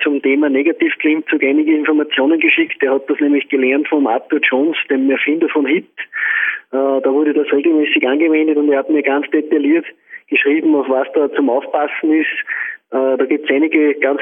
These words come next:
feine Punkte. Also der Steve Maxwell, der schaut sich unsere Videos auch an, äh, und hat mir da gute Coaching-Tipps gegeben, wie man das am besten macht. Er hat, wie gesagt, vom Arthur Jones im Haus persönlich damals, also beim hit-Erfinder, hat er das gelernt. Also der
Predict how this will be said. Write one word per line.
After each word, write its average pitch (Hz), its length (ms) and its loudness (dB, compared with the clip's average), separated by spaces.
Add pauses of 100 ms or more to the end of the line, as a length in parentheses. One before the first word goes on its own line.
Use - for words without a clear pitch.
feine 156 240 2
Punkte. 156 480 0
Also 147 140 2
der 143 140 0
Steve 147 260 0
Maxwell, 143 360 0
der 139 160 2
schaut 131 220 0
sich 160 160 2
unsere 151 280 2
Videos 156 320 2
auch 143 140 2
an, 135 300 0 (580)
äh, 127 40 -8
und 139 240 0
hat 143 120 0
mir 151 120 0
da 139 360 0 (180)
gute 180 260 -2
Coaching-Tipps 156 720 -2
gegeben, 302 600 0 (320)
wie 302 100 0
man 151 180 2
das 139 140 0 (100)
am 135 120 0
besten 147 340 0
macht. 120 360 0
Er 135 120 2
hat, 131 160 -4
wie 139 80 0
gesagt, 135 380 0
vom 143 140 2
Arthur 123 340 0
Jones 143 380 2
im 143 280 0
Haus 127 300 0
persönlich 156 540 2
damals, 147 360 2 (540)
also 123 160 -2
beim 131 160 2
hit-Erfinder, 160 760 0 (500)
hat 139 120 2
er 160 80 2
das 151 180 2 (440)
gelernt. 139 420 2
Also 139 180 2
der 131 380 2